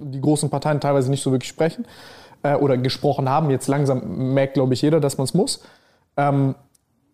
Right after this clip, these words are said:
und dann hat man diese Partei, die sich gründet und, äh, gegründet hat, in der du, in der du drin bist und alles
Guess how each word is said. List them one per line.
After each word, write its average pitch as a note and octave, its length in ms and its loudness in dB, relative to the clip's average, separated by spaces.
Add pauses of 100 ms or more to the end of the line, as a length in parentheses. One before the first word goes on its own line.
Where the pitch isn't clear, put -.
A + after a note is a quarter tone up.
(140)
und D#3+ 240 0
dann E3+ 80 2
hat F#3+ 160 0
man F#3 80 4
diese E3+ 160 4
Partei, E3+ 360 0
die E3 120 4
sich C#3+ 200 0
gründet F3+ 440 2
und, D#3 540 -2
äh, C#3 560 2
gegründet D3+ 360 0
hat, D3 120 0
in C#3+ 80 2
der C#3+ 100 2
du, C#3 80 2
in C3+ 180 -2
der C3+ 120 2
du C3 80 2
drin C#3 200 2
bist F3 140 2
und E3 80 -4
alles - 380 -2